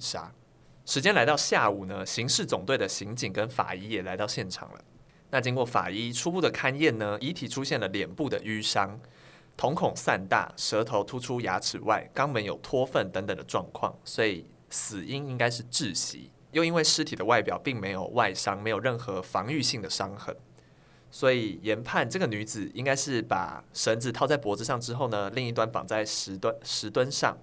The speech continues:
而且自主性的跳下去这样子。这整个案件到这里看起来其实就像是一个年轻女子就是想不开自杀的一个普通案件，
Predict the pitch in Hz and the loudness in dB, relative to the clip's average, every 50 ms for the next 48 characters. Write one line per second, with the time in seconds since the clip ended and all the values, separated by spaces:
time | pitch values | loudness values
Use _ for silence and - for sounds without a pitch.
0 | - - - 107 - - 107 98 - - - 196 170 92 - - 92 78 - - | -14 -10 -10 -6 -4 -2 -2 -2 2 4 4 4 4 2 -4 -6 -4 -4 -4 -4
1 | 113 95 87 - - - - 107 95 - 101 87 82 - - - - - - - | -4 -6 -10 -10 -4 -2 0 0 0 -2 -4 -6 -6 -8 -10 -10 -12 -12 -10 -10
2 | - - - - - - _ _ _ _ - - _ _ - - - - 233 233 | -10 -12 -14 -20 -20 -20 _ _ _ _ -20 -20 _ _ -20 -14 -2 0 2 2
3 | 190 120 107 101 123 143 123 123 143 127 113 120 120 - - - - - 151 127 | 2 2 0 0 -2 -2 0 2 2 2 2 0 -4 -10 -18 2 8 8 8 8
4 | - 135 101 95 - 131 117 120 107 95 92 - - 98 101 - 123 117 123 113 | 8 4 2 0 -2 -2 -2 0 -2 -2 -2 -4 -6 -6 -4 -4 -2 -2 -2 -2
5 | 113 120 110 95 98 95 95 92 101 101 98 104 - - 135 127 123 95 95 95 | -2 -2 -2 -2 -2 -2 -2 -2 -4 -4 -4 -4 -4 -4 -4 -4 -6 -6 -6 -4
6 | 95 - - 87 80 - - 104 101 - - 90 87 101 107 - 117 98 98 95 | -4 -4 -4 -6 -8 -8 -8 -8 -6 -6 -8 -8 -8 -10 -2 0 2 2 2 2
7 | 98 104 120 - - - 123 104 95 - 98 92 95 95 92 - - 95 95 - | -2 -6 -10 -4 -2 -2 0 0 -2 -2 -2 -2 -2 -4 -8 -8 -8 -6 -6 -8
8 | - - - - - - 98 98 104 104 - 90 - - 95 - | -10 -12 -14 -14 -12 -10 -6 -4 -4 -4 -4 -8 -8 -8 -8 -8